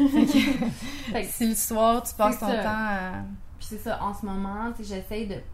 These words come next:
Speaker 2: pas de la retirer de mes réseaux sociaux puis qu'elle disparaisse, là. Je pense que ça fait partie de, de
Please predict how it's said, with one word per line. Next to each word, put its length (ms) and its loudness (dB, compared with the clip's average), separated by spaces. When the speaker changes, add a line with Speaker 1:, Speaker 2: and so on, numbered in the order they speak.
Speaker 2:
pas 100 -6
de 80 -4
la 140 -2
retirer 720 -6
de 120 -8
mes 460 -8
réseaux 220 -8
sociaux 300 -8
puis 100 -10
qu'elle 180 -6
disparaisse, 640 -6
là. 80 -6
Je 80 -6
pense 240 -4
que 80 -10
ça 220 -6
fait 160 -8
partie 440 -10
de, 1300 -10
de 60 -6